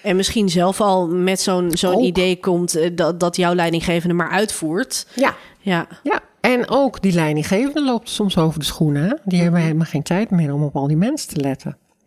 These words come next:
Speaker 2: Omdat daar ook weer een druk op staat. Dus
Speaker 1: Ja.
Speaker 2: het, het
Speaker 1: Het is
Speaker 2: is
Speaker 1: een
Speaker 2: ook een beetje een
Speaker 1: domino-effect.
Speaker 2: domino-effect.
Speaker 1: Ja.
Speaker 2: Ja, wou ik net zeggen.
Speaker 1: Ja.
Speaker 2: Maar dat, dat is dus de ene kant.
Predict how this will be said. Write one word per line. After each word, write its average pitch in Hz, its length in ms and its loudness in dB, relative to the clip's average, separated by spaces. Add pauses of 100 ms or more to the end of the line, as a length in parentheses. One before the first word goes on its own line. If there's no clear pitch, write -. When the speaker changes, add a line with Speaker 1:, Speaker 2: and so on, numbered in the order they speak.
(140)
Speaker 2:
Omdat 165 260 -2
daar 160 200 0
ook 240 120 -4
weer 185 160 0
een 165 100 2
druk 143 260 -2
op - 120 -10
staat. 135 340 -8
Dus 185 120 -2
Speaker 1:
Ja. 208 60 0
Speaker 2:
het, - 120 -4
het - 100 -4
Speaker 1:
Het - 380 -20
is - 60 -10
Speaker 2:
is 180 80 -2
Speaker 1:
een 180 40 2
Speaker 2:
ook 170 80 0 (100)
een 226 60 2
beetje 196 200 2
een 196 60 0
Speaker 1:
domino-effect. 220 400 2
Speaker 2:
domino-effect. 175 640 -2
Speaker 1:
Ja. 165 120 -2
Speaker 2:
Ja, 220 60 -2
wou 185 140 2
ik 185 80 -6
net 185 200 -2
zeggen. - 360 -4
Speaker 1:
Ja. 220 80 -12 (240)
Speaker 2:
Maar 170 100 0
dat, 214 180 0
dat 240 140 0
is 240 140 -2
dus 185 140 -2
de - 80 -2
ene 180 260 0
kant. 262 260 -2